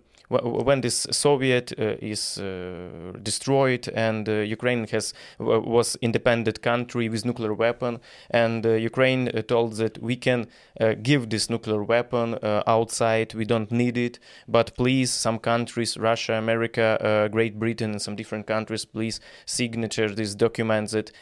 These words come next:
if something will be, um, how it's, it's, it, it, if our country will be in danger, you help us, because we have no nuclear weapons. We can't, uh, tell Russia, "Hey, Russia, we have nuclear weapons,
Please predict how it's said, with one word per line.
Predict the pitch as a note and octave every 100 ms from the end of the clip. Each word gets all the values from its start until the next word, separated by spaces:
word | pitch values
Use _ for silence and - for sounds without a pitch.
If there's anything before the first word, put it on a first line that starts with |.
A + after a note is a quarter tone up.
| -
if | B2 -
something | A#2+ A2+ - G#2
will | A2 A#2 G#2+
be, | A2 G#2+ G2 _ -
um, | G#2+ G2+ G2+ G2+ G2 F#2+ - - - - - - -
how | F#2+ F#2
it's, | - -
it's, | A2+ - -
it, | A2+ -
it, | C3 -
if | D3 - -
our | C3+ B2+
country | B2 B2 A2+
will | A#2 A2
be | A2+
in | - G#2+ G2+
danger, | A#2+ A#2+ G2 F#2
you | G2+ G2+
help | B2 G#2+ - -
us, | F#2+ -
because | G2+ G2+ G#2+
we | A2+
have | - C3
no | A#2 G#2+
nuclear | A2+ G2+ G2+ F#2+
weapons. | F#2 - F#2 -
We | G#2
can't, | - A2 G#2+ - - -
uh, | G#2+
tell | G2+ A#2 G#2+
Russia, | A2 G#2 - A#2+
"Hey, | D#3+ B2+
Russia, | C#3 B2+ G#2+
we | A#2
have | C3 C#3
nuclear | C3 B2
weapons, | C3+ C3+ B2 A2